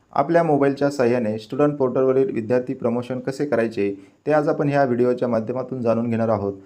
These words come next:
आपल्या मोबाईलच्या साहाय्याने स्टुडंट पोर्टलवर विद्यार्थी प्रमोशन करण्यासाठी आपण आपल्या मोबाईलमधील Chrome ब्राउझर ओपन करायचं आहे.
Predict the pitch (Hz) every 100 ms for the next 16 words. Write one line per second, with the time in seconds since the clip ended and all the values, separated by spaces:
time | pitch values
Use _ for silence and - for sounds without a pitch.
0 | _ _ 135 135 165 151 147 147 143 143
1 | 135 123 123 107 110 - 131 143 143 135
2 | 120 127 127 127 127 - _ _ - 117
3 | 147 151 165 147 143 147 139 117 123 127
4 | 127 117 120 113 110 143 131 135 131 113
5 | 117 123 117 107 110 - 135 143 143 123
6 | 120 123 - 123 135 123 110 107 113 117
7 | 110